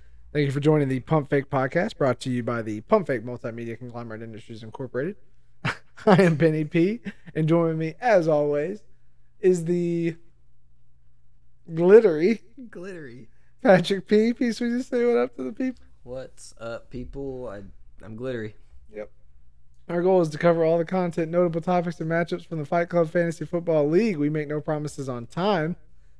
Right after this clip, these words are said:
Speaker 1: but we do make promises on effort. And I honestly would guarantee that this is the most effort we've ever brought on a podcast ever today.
Speaker 2: Top, top
Speaker 1: Yeah.
Speaker 2: one percent effort.
Speaker 1: For sure. Uh, Patrick, what's on the docket today, brother?
Speaker 2: I'll tell you what. We got an upbeat, exciting,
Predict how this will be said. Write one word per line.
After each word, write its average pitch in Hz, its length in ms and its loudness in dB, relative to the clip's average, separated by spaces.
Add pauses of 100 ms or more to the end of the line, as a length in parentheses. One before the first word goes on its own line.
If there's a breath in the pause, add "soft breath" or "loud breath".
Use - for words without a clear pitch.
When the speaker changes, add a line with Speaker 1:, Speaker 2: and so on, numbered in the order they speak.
(120)
Speaker 1:
but - 80 -14
we 117 80 -6
do 131 120 -2
make 151 260 -2
promises 151 400 -4
on 135 160 -4
effort. 147 360 -2
And - 80 -10
I 180 80 -6
honestly 196 320 -6
would 156 160 -6
guarantee 160 380 -6
that 143 120 -12
this 160 180 -10
is 180 100 -12
the 170 80 -10
most 151 260 -8
effort 151 160 -8
we've 143 180 -6
ever 160 160 -6
brought 156 220 -2
on 160 100 -10
a 160 60 -8
podcast 135 560 -8
ever 123 360 -12 (140)
today. 95 340 -8 (140)
Speaker 2:
Top, - 400 -14 (380)
top - 160 -12
Speaker 1:
Yeah. - 60 -18
Speaker 2:
one 110 140 -10
percent 104 320 -16
effort. - 280 -20 (440)
Speaker 1:
For 143 120 -6
sure. - 240 -20 (520)
Uh, 127 260 -4
Patrick, 151 340 0
what's 165 160 -4
on 165 120 -2
the 127 80 -6
docket 107 340 -10
today, 104 240 -14
brother? 101 300 -18 (240 soft breath)
Speaker 2:
I'll 139 160 -6
tell 101 180 -12
you 90 120 -14
what. 87 160 -18 (100)
We 123 100 -8
got 113 140 -6
an 92 140 -14 (320)
upbeat, - 760 -12 (400)
exciting, 101 720 -12